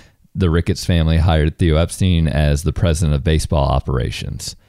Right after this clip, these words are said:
And then in October of two thousand eleven, they promoted Crane Kinney to president of business operations. So they separated out their business side and their baseball side,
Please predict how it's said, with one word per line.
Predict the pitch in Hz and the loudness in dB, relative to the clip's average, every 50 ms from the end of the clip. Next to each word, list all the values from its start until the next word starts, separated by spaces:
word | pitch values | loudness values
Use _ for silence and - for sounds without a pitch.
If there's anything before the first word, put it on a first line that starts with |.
| _ _ _ - | _ _ _ -4
And | - 87 90 87 85 87 87 87 - | -2 0 2 2 2 2 0 0 -2
then | 78 85 98 98 95 92 90 90 - - - | 0 0 2 2 2 2 2 0 -2 0 0
in | 95 90 87 82 92 - | 2 2 2 2 0 0
October | - 82 82 - - 104 95 85 85 82 | 0 0 0 0 0 0 2 2 2 0
of | - | 0
two | - - 101 | 0 0 0
thousand | 85 80 76 76 73 82 76 | 2 2 2 2 0 0 0
eleven, | 71 76 90 101 92 95 92 92 92 - - - - - - | 2 2 2 2 2 2 0 0 -2 -4 -8 -20 -18 -8 -2
they | 92 90 87 | 0 0 0
promoted | - - 113 104 95 104 117 123 117 98 87 80 85 | 0 0 0 2 2 4 4 4 2 2 0 -2 -2
Crane | - - - 98 92 90 90 87 | -6 -4 0 0 2 2 2 0
Kinney | - - 113 98 87 82 80 78 71 - - - | 0 0 0 2 2 2 2 2 0 -2 -6 -8
to | - - 85 73 - | -4 -4 -2 -2 -4
president | - - 101 87 78 - 82 73 69 - | -4 -2 0 0 0 0 0 -2 -2 0
of | 76 76 67 76 | -2 -4 -4 0
business | 92 113 104 82 90 76 - | 0 0 0 2 0 0 0
operations. | 67 65 65 - - 64 62 60 - - - - 87 - - - - - - - | 0 -2 -2 -2 -2 -2 -2 -2 -4 -6 -8 -10 -10 -12 -14 -18 -20 -20 -10 -2
So | - 110 110 101 | 0 2 2 4
they | 101 101 98 98 | 2 2 2 2
separated | 87 - - 120 131 131 - 117 101 98 98 92 82 76 73 | 2 0 0 0 0 0 0 2 2 4 4 4 2 2 2
out | 92 151 151 80 62 69 - - _ - | 2 2 2 0 0 -2 -4 -6 _ -6
their | 78 85 80 73 73 76 | -2 0 2 2 2 0
business | 73 82 - 92 92 101 139 135 127 - | 0 0 0 0 0 2 2 0 0 0
side | - 131 120 120 117 117 110 104 - - - - _ - | 0 0 2 2 4 2 2 0 -4 -8 -18 -20 _ -6
and | - 87 90 90 | -2 0 2 2
their | 87 85 80 | 2 2 2
baseball | 73 82 73 71 - - - 62 - | 2 0 0 0 0 0 -2 -2 -2
side, | - - - - - - - | -2 -4 -4 -4 -4 -6 -6